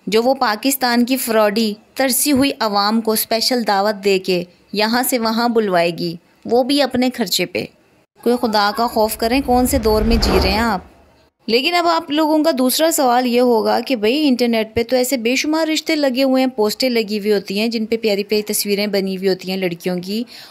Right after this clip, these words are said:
और जो ख़ुद कह रही होती हैं कि हमें ऐसा हमसफ़र चाहिए, अ, जिसको हम बाहर ले जाके उससे शादी कर सकें, हमें सच्चा, अ, प्यार करने वाला, मोहब्बत करने वाला हमसफ़र चाहिए,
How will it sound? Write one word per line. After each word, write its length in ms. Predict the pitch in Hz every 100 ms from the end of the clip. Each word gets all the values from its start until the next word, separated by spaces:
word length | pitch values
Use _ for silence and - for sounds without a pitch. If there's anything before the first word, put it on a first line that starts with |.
| -
और 160 | 214
जो 160 | 202 240
ख़ुद 240 | 233 262
कह 200 | - 226
रही 120 | 202 202
होती 260 | 196 196
हैं 140 | 214 233
कि 100 | 262
हमें 260 | 233 220
ऐसा 260 | 214 208 240
हमसफ़र 500 | 220 202 208 - 196
चाहिए, 540 | - 190 185 190 226
अ, 680 | 269 - - - - 208 208
जिसको 340 | 196 220 -
हम 280 | 226 214 208
बाहर 280 | 196 196 220
ले 120 | 220
जाके 380 | 202 185 185 214
उससे 160 | 208 233
शादी 380 | 226 170 175
कर 140 | 202 220
सकें, 420 | - 220 240 262 - - -
हमें 240 | 220 233
सच्चा, 640 | 233 233 - - 240 240 247
अ, 80 | 240 - - -
प्यार 580 | 196 196 208 208 208
करने 340 | 226 233 220 220
वाला, 220 | 214 214
मोहब्बत 480 | 214 190 190 226 226
करने 260 | 220 208
वाला 200 | 202 202
हमसफ़र 500 | 214 196 190 214 214
चाहिए, 480 | 202 202 185 202 226